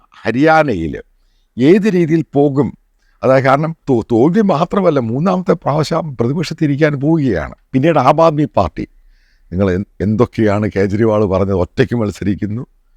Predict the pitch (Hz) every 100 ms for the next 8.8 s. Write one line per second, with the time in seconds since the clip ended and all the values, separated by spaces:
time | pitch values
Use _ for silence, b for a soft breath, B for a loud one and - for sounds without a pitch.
0 | _ _ - 95 117 127 - 127 117 113
1 | - 107 101 98 - 98 113 104 - 107
2 | 92 147 - _ _ _ - 87 104 92
3 | 92 120 131 - 82 110 127 87 80 -
4 | 147 127 110 113 90 104 117 110 104 110
5 | 110 87 92 113 143 _ _ _ - 82
6 | 92 87 92 73 78 - 90 - 78 71
7 | 78 71 69 - 62 55 - - _ _
8 | _ _ 131 170 151 156 139 139